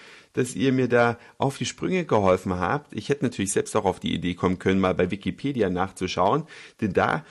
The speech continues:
wird das alles sehr genau erklärt. Die Karwoche geht tatsächlich nur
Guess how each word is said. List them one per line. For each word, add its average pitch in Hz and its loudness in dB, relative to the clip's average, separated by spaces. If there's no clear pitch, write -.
wird 135 0
das 160 -6
alles 139 0
sehr 127 2
genau 120 2
erklärt. 104 -2
Die 131 -2
Karwoche 147 0
geht 139 -6
tatsächlich 151 -2
nur 160 4